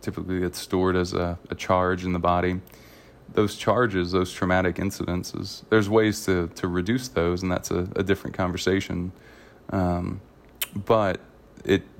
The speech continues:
there's no doubt that it increases your, what I call burn rate of those minerals. So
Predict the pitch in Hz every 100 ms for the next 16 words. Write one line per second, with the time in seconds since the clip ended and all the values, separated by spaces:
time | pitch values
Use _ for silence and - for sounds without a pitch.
0 | - 101 95 104 98 92 90 - 92 90
1 | 90 - 104 98 - 98 - 87 87 85
2 | - - - - 98 92 90 82 87 95
3 | 92 90 85 85 - - 98 90 87 85
4 | - 101 87 50 - - - - - -
5 | - - - 98 95